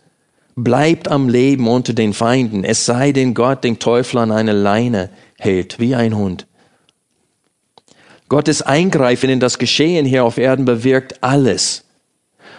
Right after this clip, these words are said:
Und Gott hat es verordnet, dass wir den Sieg durch Gebet empfangen. Deswegen ermutigt Gott uns, zum Thron der Gnade zu gehen, um rechtzeitige Hilfe zu bekommen.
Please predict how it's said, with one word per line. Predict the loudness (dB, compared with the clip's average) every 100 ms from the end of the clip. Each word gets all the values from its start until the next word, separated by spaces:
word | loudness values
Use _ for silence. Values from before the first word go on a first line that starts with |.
| -6
Und | -2 0
Gott | 0 0 -2 -10 -20 -20 _ _ _ -20 _
hat | -4 0
es | 0 0
verordnet, | -2 0 0 0 -2 -2 -6 -18 _ -4
dass | -4 -2 0
wir | 0
den | 2 0
Sieg | 2 0 0
durch | 0 2 2 -2
Gebet | 0 2 2 0
empfangen. | -4 -2 -2 0 -2 -6 -16 _ _ _ _ _ -4
Deswegen | 0 0 2 2
ermutigt | 2 2 0 0
Gott | 0 0
uns, | 0 0
zum | -2 -2
Thron | 0 2 2
der | 2
Gnade | 0 0 0 -2
zu | -2
gehen, | 0 2 2
um | 2
rechtzeitige | 2 0 -2 0 0 0 -2
Hilfe | 0 0 -2
zu | -6 -4
bekommen. | -6 -2 -2 -2 -4